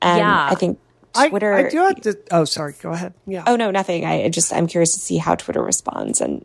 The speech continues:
Speaker 1: de-, deals with this kind of, like, problem.
Speaker 3: I, I think something I would say about this is we've done a lot of investigation about Twitter bots and behavior, uh, at my game studio,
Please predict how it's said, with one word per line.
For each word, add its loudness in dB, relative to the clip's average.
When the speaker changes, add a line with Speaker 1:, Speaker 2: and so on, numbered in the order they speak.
Speaker 1:
de-, -4
deals 0
with -12
this -2
kind -4
of, -8
like, -2
problem. -4
Speaker 3:
I, 4
I 0
think -2
something 0
I -2
would 0
say -2
about -4
this -4
is -4
we've -4
done 2
a 0
lot 0
of -2
investigation -2
about 0
Twitter -2
bots -6
and -2
behavior, -2
uh, 0
at -4
my 2
game 0
studio, -2